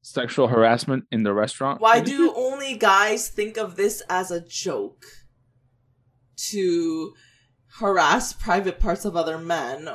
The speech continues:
Speaker 2: or think of it as a game to show their <laughs> private parts to other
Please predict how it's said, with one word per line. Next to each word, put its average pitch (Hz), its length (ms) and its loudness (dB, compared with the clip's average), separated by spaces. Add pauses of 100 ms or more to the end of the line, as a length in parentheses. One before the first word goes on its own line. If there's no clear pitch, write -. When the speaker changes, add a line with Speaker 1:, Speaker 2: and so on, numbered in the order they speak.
(100)
Speaker 2:
or 160 380 0
think 185 320 -8
of 180 140 -6
it 160 100 2
as 143 160 -2
a 147 80 -2
game 160 560 -6
to 156 100 -14
show 180 440 4
their 151 160 2
<laughs> - 100 -12
private 262 480 6
parts 302 360 4
to - 120 -10
other 170 300 -4